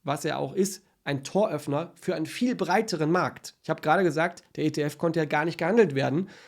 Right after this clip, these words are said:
Das ist dann vielleicht der Nachteil, aber auch jetzt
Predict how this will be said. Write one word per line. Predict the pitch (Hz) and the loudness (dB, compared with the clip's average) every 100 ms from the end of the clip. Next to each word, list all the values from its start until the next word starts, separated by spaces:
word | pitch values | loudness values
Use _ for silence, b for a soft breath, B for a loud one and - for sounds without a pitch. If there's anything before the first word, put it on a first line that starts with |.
| B | B
Das | 143 | -2
ist | 160 | 0
dann | 151 | 0
vielleicht | 156 147 | 0 0
der | 131 | 0
Nachteil, | 160 233 - 131 151 202 B B | 0 -2 -4 -2 -2 -4 B B
aber | - 147 | -2 0
auch | 147 156 | 0 0
jetzt | 139 147 - | -2 -4 -12